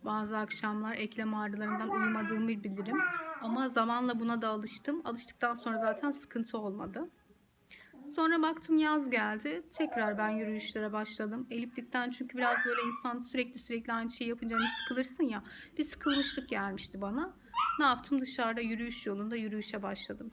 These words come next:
Her sabah kahvaltıdan bir saat sonra kahvemi içip yürüyüşe gidiyordum. Öncesinde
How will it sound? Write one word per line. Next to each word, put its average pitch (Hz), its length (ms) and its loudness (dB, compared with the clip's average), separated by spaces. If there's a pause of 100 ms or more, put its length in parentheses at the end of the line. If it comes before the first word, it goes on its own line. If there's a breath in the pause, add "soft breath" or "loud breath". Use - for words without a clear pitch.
Her 262 140 2
sabah 254 420 -4
kahvaltıdan 226 680 -2
bir 247 80 -6
saat 214 320 -4
sonra 226 320 -2 (120)
kahvemi 226 480 -2
içip 202 280 -8
yürüyüşe 202 340 -4
gidiyordum. 208 400 -8
Öncesinde 220 680 -2